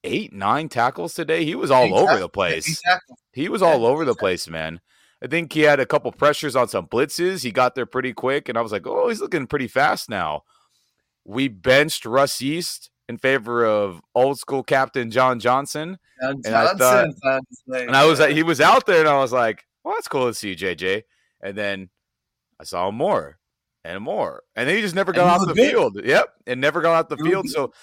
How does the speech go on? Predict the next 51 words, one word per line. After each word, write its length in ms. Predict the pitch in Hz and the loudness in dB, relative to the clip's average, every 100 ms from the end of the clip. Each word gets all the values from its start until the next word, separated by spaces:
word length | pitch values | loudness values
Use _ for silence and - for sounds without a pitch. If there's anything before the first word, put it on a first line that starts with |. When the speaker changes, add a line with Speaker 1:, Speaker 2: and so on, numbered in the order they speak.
| - _ | -20 _
Speaker 1:
and 220 | 160 170 - | -4 -4 -2
I 200 | 175 214 | -2 -2
stated 320 | - 185 151 | -4 -6 -6
in 80 | 123 | -8
previous 380 | 131 123 110 101 | -10 -10 -12 -10
weeks, 240 | 104 87 | -10 -10
Russ 360 | 90 123 135 - | -6 -2 -2 -2
had, 260 | 131 104 _ | -2 -2 _
you 80 | 113 | -12
know, 80 | 98 | -12
Yeast 320 | 92 120 120 | -8 -8 -10
has 120 | 107 | -8
had 180 | 117 104 | -6 -4
good 160 | 113 104 | -6 -6
moments, 340 | 107 113 120 | -4 -4 -6
but 140 | - 156 | -10 -8
there's 160 | 196 | -8
been 140 | 165 147 | -8 -4
some 160 | 135 | -4
blunders 440 | 110 104 98 95 85 | -2 -4 -4 -8 -12
in 100 | 85 | -12
coverage. 480 | 87 76 73 71 90 | -10 -10 -12 -16 -18
And 240 | 87 98 | -20 -18
we've 160 | 123 120 | -16 -6
talked 260 | 92 76 | -6 -6
about 260 | 73 76 71 | -10 -12 -12
it 40 | |
in 60 | 69 | -16
the 60 | |
past. 380 | _ 76 78 85 | _ -14 -12 -12
So 220 | 104 104 - _ _ _ _ _ - | -10 -10 -10 _ _ _ _ _ -6
I, 140 | 131 156 | -2 0
I, 40 | |
I 20 | |
gotta 340 | 165 170 190 175 | 2 2 2 -2
give 200 | 165 139 | -4 -4
Raheem 240 | 147 147 | -4 -4
Morris 340 | 139 131 107 - | -4 -2 -4 -4
credit. 420 | - 139 95 67 | -2 0 -2 -6
When 360 | 92 117 110 - _ _ _ _ _ _ _ _ _ - | -6 -6 -8 -16 _ _ _ _ _ _ _ _ _ -6
things 260 | 175 196 | -6 -4
are 60 | 190 | -2
not 180 | 160 127 | -2 0
going 320 | 139 147 156 | 0 -2 -2
well 340 | 147 151 160 | 0 0 -2
in 60 | 151 | -4
the 80 | 123 | -6
secondary 580 | 139 135 151 135 139 | -6 -6 -6 -4 -4
or 120 | 139 110 | -2 -2
on 160 | 113 | -4
defense, 640 | 101 123 139 143 151 - | -8 -12 -10 -10 -10 -16